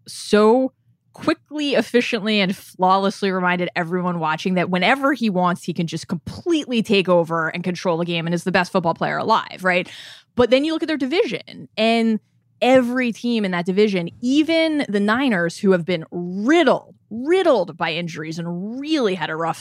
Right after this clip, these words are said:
start to the year, all of those teams are still good. I mean, the Cardinals, you know, you, you both have talked about a lot on your pods this year, are obviously electric and so fun to watch. We've already talked about the Seahawks. So then you swing,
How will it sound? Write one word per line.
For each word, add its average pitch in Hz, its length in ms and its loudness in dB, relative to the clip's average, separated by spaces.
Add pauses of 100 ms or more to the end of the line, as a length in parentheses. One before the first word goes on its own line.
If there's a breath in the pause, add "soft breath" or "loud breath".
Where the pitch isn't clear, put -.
start 175 240 0
to 180 60 -10
the 190 80 -2
year, 180 240 2
all 247 240 6
of 226 80 0
those 180 180 -4
teams - 280 -16
are 165 60 -16
still 151 200 -14
good. 147 160 -12
I - 20 -14
mean, 156 120 -16
the 165 80 -16
Cardinals, 151 480 -14
you 151 120 -14
know, 143 240 -16
you, 147 160 -14
you 151 140 -12
both 147 280 -14
have 160 80 -18
talked 156 220 -10
about 151 200 -8
a - 20 -8
lot 151 180 -6
on 147 60 -12
your 151 100 -12
pods 151 280 -12
this 151 200 -12
year, 147 140 -10
are 139 140 -8
obviously 147 540 -8 (420 loud breath)
electric 165 500 -4
and 151 100 -8
so 160 220 -4
fun 147 260 -8
to - 80 -6
watch. - 440 -6
We've 147 120 -10
already 135 200 -8
talked - 200 -6
about 123 120 -4
the 165 60 -10
Seahawks. 202 240 4
So 247 80 -4
then 269 100 4
you 262 80 4
swing, 214 560 0